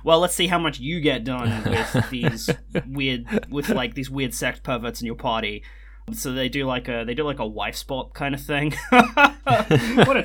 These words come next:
Speaker 1: terrible way of describing it. Holy shit. This is
Speaker 2: Well, like,
Speaker 1: first thing in the morning.
Speaker 2: sometimes
Speaker 1: I'm
Speaker 2: when
Speaker 1: still
Speaker 2: you're
Speaker 1: working on my
Speaker 2: playing,
Speaker 1: coffee.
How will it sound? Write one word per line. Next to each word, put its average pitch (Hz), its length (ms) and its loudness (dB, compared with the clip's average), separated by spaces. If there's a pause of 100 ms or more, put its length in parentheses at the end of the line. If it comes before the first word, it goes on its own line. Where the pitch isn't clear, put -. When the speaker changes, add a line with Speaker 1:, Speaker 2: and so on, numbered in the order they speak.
Speaker 1:
terrible 180 440 2
way 156 180 6
of 135 100 0
describing 139 540 -4
it. 113 140 -6
Holy 147 240 -2
shit. 120 480 -8
This 180 180 -4
is 175 80 -2
Speaker 2:
Well, 156 140 2
like, 170 100 4
Speaker 1:
first 175 140 2
thing 180 100 2
in 165 200 6
the 135 60 4
morning. 131 180 4
Speaker 2:
sometimes 127 220 -2
Speaker 1:
I'm 139 40 0
Speaker 2:
when 135 80 8
Speaker 1:
still - 40 4
Speaker 2:
you're 139 80 4
Speaker 1:
working 135 160 2
on 143 340 6
my 123 140 0
Speaker 2:
playing, - 40 -2
Speaker 1:
coffee. 117 220 -8